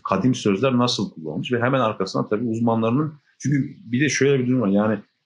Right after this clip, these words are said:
söylenen sözün bir hikayesi var. Her söylenen şeyin bir hikayesi var. Bir, e, mutlaka tarihsel bir arka pla-, arka planı var ve bunun tabii uzmanlarınca, e, açıklanması,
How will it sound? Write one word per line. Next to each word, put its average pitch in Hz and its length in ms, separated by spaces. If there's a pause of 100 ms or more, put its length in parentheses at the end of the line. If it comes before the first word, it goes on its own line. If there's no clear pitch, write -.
söylenen 117 800
sözün 135 500
bir 135 240 (400)
hikayesi 110 540
var. 85 180
Her 117 140
söylenen 95 440
şeyin 127 300
bir 101 140
hikayesi 95 400
var. 78 200
Bir, 92 180 (520)
e, 90 200
mutlaka 104 520 (300)
tarihsel 101 440
bir 92 140
arka 92 160
pla-, 98 380
arka - 320
planı 90 240
var 110 220
ve 104 60
bunun 123 440
tabii 123 480
uzmanlarınca, 117 840 (540)
e, 87 180
açıklanması, 78 840